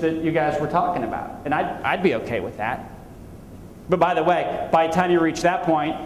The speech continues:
and you've got great grades and, and the people around you all, like, you know, crashed and burned first semester, because that's what all freshmen do, right? No. Start strong.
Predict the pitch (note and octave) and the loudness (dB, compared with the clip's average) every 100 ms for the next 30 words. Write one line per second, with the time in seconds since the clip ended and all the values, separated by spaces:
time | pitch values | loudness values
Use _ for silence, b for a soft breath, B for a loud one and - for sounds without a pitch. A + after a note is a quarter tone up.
0 | - D3 F3 E3+ D3+ C3+ D3+ D3+ D#3 D3+ | -2 2 4 4 2 2 2 2 2 2
1 | - - D3 D3 D#3 C#3 F3+ E3+ C#3+ C#3+ | 0 -2 -2 0 0 2 2 4 4 2
2 | D#3+ D3 C#3+ C#3 C#3 C#3 C#3 C#3 - - | 0 2 4 4 4 2 2 -4 -6 -2
3 | D3 B2 - D#3+ D#3 D#3 B2+ D3 E3 - | 0 0 2 2 2 0 2 4 2 2
4 | C3 B2+ B2+ A#2 G#2+ - C#3 - E3 D#3+ | 0 0 -2 -2 -4 -6 -8 -2 0 2
5 | C3+ D3+ D3 A#2+ - A#2 A2 G#2+ G#2+ C3 | 2 2 0 -2 -2 -4 -2 0 2 0
6 | - - C#3 B2 A#2 D3 E3+ - - - | -2 -2 2 4 4 2 0 -6 -12 -14
7 | - - - - - - - - - - | -16 -16 -16 -18 -18 -18 -18 -18 -18 -18
8 | - - - - - - - - - - | -18 -18 -18 -18 -18 -18 -18 -18 -18 -18
9 | - - - - - - - - - - | -18 -18 -18 -18 -18 -18 -18 -18 -18 -18
10 | - - - - - - - - E3+ F#3 | -18 -18 -18 -18 -18 -14 -10 -4 0 0
11 | - - - F3 - - - | -2 -8 -4 0 0 -2 -6